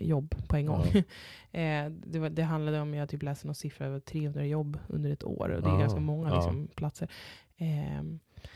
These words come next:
Speaker 1: så att jag förstår att det kommer, att de tar in arbetskraft, liksom, lite utomlands
Speaker 2: Ja.
Speaker 1: ifrån. Jag träffade någon förälder på förskolan bland annat, som, de kommer hit från Tyskland,
Speaker 2: Ja, just det.
Speaker 1: eh, och börjar jobba på
Speaker 2: Mm.
Speaker 1: Hägglunds och sådär.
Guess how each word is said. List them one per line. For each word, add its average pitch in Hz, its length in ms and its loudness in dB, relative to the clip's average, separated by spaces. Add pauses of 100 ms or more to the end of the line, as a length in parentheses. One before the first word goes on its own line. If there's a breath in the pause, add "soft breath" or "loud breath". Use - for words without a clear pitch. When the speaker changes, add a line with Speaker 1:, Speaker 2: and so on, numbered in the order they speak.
(720 loud breath)
Speaker 1:
så - 160 2
att 180 100 4
jag 185 140 8
förstår 226 440 6
att 190 140 6
det 185 60 2
kommer, 180 560 6 (680 loud breath)
att - 80 0
de 170 120 -4
tar 175 140 -2
in 165 140 -2
arbetskraft, 165 720 -2
liksom, 165 240 -4
lite 165 200 -2
utomlands 175 760 -2
Speaker 2:
Ja. 92 220 4
Speaker 1:
ifrån. 160 300 0
Jag 165 220 -2
träffade - 260 -4
någon 156 120 0
förälder 151 400 0
på 156 180 -6
förskolan 151 440 -4
bland 143 160 -2
annat, 151 160 -6
som, - 280 -8
de 147 280 -4
kommer 151 280 -4
hit 135 100 -2
från 143 140 -6
Tyskland, - 480 0
Speaker 2:
Ja, 127 140 6
just 170 160 0
det. 147 60 0
Speaker 1:
eh, - 180 -2
och 151 60 -4
börjar 147 200 -4
jobba 143 220 -6
på - 200 -10
Speaker 2:
Mm. - 160 -6
Speaker 1:
Hägglunds 104 460 -4
och 156 60 -8
sådär. - 220 -4